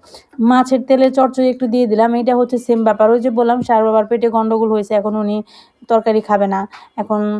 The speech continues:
আমার ফ্রিজে জানেন এক পাতিল মুগ ডাল রয়ে গেছে, ওইটা রান্না করা হয় নাই, অর্ধেক রান্না করে রাখছিলাম। তো এটা হচ্ছে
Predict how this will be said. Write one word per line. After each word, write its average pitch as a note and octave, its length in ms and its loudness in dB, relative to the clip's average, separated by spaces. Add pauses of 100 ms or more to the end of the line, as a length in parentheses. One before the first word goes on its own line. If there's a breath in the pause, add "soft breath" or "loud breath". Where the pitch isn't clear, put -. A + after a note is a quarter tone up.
(360 soft breath)
আমার A3 220 2
ফ্রিজে A3+ 280 -2
জানেন G#3+ 200 2 (100)
এক A3 140 0
পাতিল A#3+ 300 2
মুগ A#3+ 180 0
ডাল A#3 180 4
রয়ে G#3+ 200 2
গেছে, G3 160 -6
ওইটা A3 200 -2
রান্না A3+ 280 2
করা A3 220 4
হয় G3 200 0
নাই, G#3 100 -4 (120)
অর্ধেক A3 320 0
রান্না G#3 240 0
করে G#3+ 180 0
রাখছিলাম। G3 340 -6 (400 soft breath)
তো - 120 -2
এটা A#3 180 0
হচ্ছে A#3 300 0